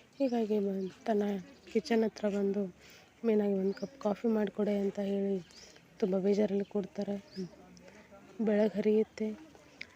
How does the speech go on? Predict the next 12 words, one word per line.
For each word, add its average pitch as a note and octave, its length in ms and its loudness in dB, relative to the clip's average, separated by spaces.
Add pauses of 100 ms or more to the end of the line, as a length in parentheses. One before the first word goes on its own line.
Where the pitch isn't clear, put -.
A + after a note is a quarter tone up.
(220)
ರಂಗನಾಥ್ C4+ 380 0
ಅವರು G#3+ 140 0
ಪೇಪರ್ G3 420 -4
ಓದ್ತಾ F#3 300 -8
ಕೂತಿರ್ತಾರೆ. G3+ 760 -6
ಅದೇ G#3+ 340 0
ಟೈಮ್ಗೆ G3+ 520 2 (1600)
ರಂಗನಾಥ್ G#3+ 440 2
ಅವ್ರ F#3+ 160 0
ಫ್ರೆಂಡ್ G3+ 340 -2
ಆದಂತಹ G3+ 580 -2 (140)
ಕೇಶವ್ G#3+ 540 2